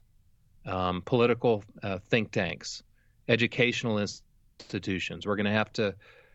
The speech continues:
um, do the hard work of culture making and what, uh, as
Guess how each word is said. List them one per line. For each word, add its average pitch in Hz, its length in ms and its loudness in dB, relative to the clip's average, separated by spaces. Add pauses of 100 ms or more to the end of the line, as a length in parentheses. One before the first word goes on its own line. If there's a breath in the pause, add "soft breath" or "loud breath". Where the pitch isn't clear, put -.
(420 soft breath)
um, 92 160 -4
do 127 120 6
the 127 80 4
hard 156 320 2
work 117 320 2
of 101 180 0
culture 135 360 0
making 98 440 -2 (120)
and 98 300 0
what, - 180 -2
uh, - 440 -6
as - 300 0